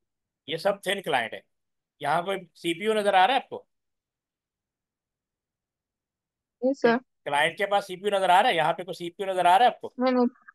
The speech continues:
Speaker 2: वो client के पास नहीं है।
Speaker 1: हाँ, सिर्फ mouse है या keyboard है, ठीक है, Monitor है,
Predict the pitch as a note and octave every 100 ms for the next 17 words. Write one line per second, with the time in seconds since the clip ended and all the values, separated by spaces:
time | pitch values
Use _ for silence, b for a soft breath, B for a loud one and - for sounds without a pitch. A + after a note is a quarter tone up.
0 | A3+ A#3+ - A3+ B3 A#3 A3 - G3 F#3
1 | F#3+ - _ B2 A#2 - G3 G3+ D#3+ F3
2 | G3+ G#3 G#3 F#3+ - E3 D#3 E3+ F#3 E3
3 | G3+ B3+ _ C#3+ D3 E3 F#3 F#3 F3+